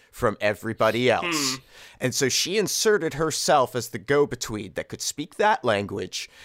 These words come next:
Speaker 1: and could speak to people in suits and bridge that gap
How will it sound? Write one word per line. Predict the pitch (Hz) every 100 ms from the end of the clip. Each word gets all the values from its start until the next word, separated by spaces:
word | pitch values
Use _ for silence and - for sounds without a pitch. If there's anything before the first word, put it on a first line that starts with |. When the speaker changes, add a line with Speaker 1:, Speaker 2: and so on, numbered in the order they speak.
| -
Speaker 1:
and | 135 135
could | - 127
speak | - - 156 190 - - _ _ _ _
to | - 180 156 151 143 _ _
people | - 143 160
in | 156
suits | 131 - - - - - - -
and | 139 127 123 120 123 120
bridge | 131 127 120 170 180 120 123
that | 135 139 117
gap | 110 98 - -